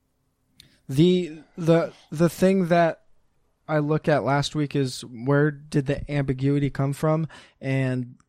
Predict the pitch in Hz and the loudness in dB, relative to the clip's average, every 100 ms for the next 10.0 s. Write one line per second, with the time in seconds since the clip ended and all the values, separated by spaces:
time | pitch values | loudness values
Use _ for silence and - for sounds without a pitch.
0 | _ _ 143 143 - 143 139 131 - 139 | _ _ -8 -6 -4 -2 -2 -6 -6 -4
1 | 127 123 - 139 139 135 135 - 135 131 | -4 -6 -6 -4 -4 -6 -8 -6 -6 -6
2 | 131 127 127 123 - _ 135 127 127 123 | -6 -4 -4 -8 -14 _ -4 -2 0 -2
3 | 127 127 123 120 - 110 98 - - 135 | -2 -2 -2 -4 -6 -6 -8 -10 -8 -6
4 | 127 131 - _ 135 131 131 131 135 127 | -6 -10 -20 _ -4 -2 -2 -4 -2 -2
5 | 135 135 131 135 135 135 131 127 127 - | -4 -6 -6 -8 -6 -6 -4 -2 -2 -2
6 | 139 131 - - _ _ _ 151 135 127 | -4 -4 -16 -20 _ _ _ -4 -4 0
7 | 135 131 131 - 143 135 131 - - 120 | 0 0 -2 -4 -4 -2 -4 -4 -2 0
8 | 120 120 117 - _ - - 139 135 - | 0 0 -4 -12 _ -16 -4 -2 -2 -2
9 | 117 120 110 - 131 131 135 143 143 - | -4 -4 -8 -4 -2 0 0 -2 -4 -8